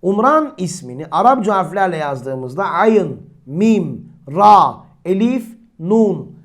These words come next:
harfleriyle yazarız. İsmin ebced değeri üç yüz altmış birdir.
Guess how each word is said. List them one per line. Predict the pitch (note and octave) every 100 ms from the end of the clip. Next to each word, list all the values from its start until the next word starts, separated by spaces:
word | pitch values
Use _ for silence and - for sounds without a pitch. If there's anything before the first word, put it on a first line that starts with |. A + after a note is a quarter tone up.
| _
harfleriyle | - F3 G3 F#3+ F#3+ G#3 A#3 G#3+
yazarız. | E3+ C#3 A2 D#2+ - _ _ _ _ _ _ _ -
İsmin | C#3+ G#3+ C4
ebced | B3 G3 C4+ A3+
değeri | A#3 A#3
üç | C4+ A#3 A3+ A#3+
yüz | G#3+
altmış | A3+ A3+ A3+ A3+ - F3
birdir. | A#3 A3 D3+ B2 F#2 -